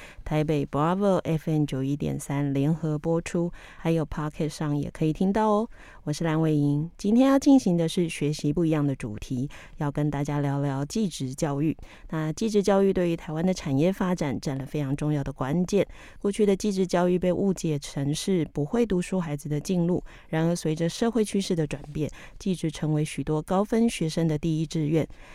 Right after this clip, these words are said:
那整个技职教育也跟过去的风貌不同。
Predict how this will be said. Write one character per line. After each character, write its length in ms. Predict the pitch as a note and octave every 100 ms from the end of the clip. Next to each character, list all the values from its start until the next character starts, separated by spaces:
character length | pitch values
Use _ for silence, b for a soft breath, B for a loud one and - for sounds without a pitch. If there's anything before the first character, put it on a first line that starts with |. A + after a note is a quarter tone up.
| B -
那 160 | D#3+
整 180 | - C#3
个 100 | D#3+
技 160 | G3 D4+
职 160 | A#3+
教 220 | G#3+ G#3+
育 80 | G#3+
也 80 | C#3+
跟 160 | D3 D3+
过 160 | D#3+
去 140 | D3+ D3
的 100 | C#3
风 160 | D3
貌 180 | D#3 D3
不 120 | D3+
同。 240 | - C3